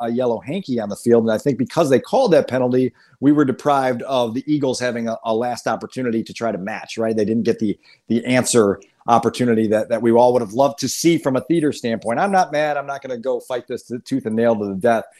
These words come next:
but I do think that there needs to be a level of consistency to it. If you're going to call it in the biggest moment, you better have called it somewhere else along the line in those three plus hours that, that has at least put those players on,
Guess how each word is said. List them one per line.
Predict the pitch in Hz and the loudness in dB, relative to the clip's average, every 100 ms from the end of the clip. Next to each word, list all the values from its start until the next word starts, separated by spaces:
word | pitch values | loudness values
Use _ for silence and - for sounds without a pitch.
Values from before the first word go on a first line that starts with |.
| _ - | _ -2
but | 123 | 2
I | |
do | 120 151 | 4 2
think | 160 135 | 2 -2
that | 127 | 0
there | 120 | 0
needs | 120 139 135 | 0 -2 -4
to | 131 | -4
be | 123 | -2
a | 113 | 0
level | 123 117 110 | 0 0 -2
of | - | -4
consistency | 98 - - 220 160 127 123 | -10 -6 -4 -2 -4 -4 -6
to | - 123 | 0 2
it. | 113 | 2
If | 104 | 0
you're | 123 | -2
going | 120 175 226 | 0 0 0
to | 226 | 0
call | - 196 151 | 2 4 4
it | |
in | |
the | 143 | 2
biggest | 139 135 - | -2 -2 -2
moment, | 147 151 123 113 - - | 0 2 0 -4 -12 -6
you | 127 | -2
better | 123 160 156 | 2 4 4
have | 143 - | 0 -2
called | 139 135 | 0 0
it | 127 | -2
somewhere | - 139 131 127 | -6 -6 -4 -4
else | 123 | -4
along | 117 120 120 | -2 -2 -2
the | 117 | 0
line | 117 117 113 | 0 0 -2
in | 107 | -4
those | 107 104 | -6 -8
three | - 113 | -6 -6
plus | - 104 113 | -6 -6 -4
hours | 113 104 90 | -2 -2 -2
that, | 98 95 _ _ - | -4 -6 _ _ -4
that | 110 | -2
has | 104 107 | 0 -2
at | 120 | 0
least | 127 - - | 0 -2 -4
put | 147 - | -4 2
those | 123 113 | 2 2
players | - 151 160 127 107 | 0 2 4 4 0
on, | 117 113 | -2 -4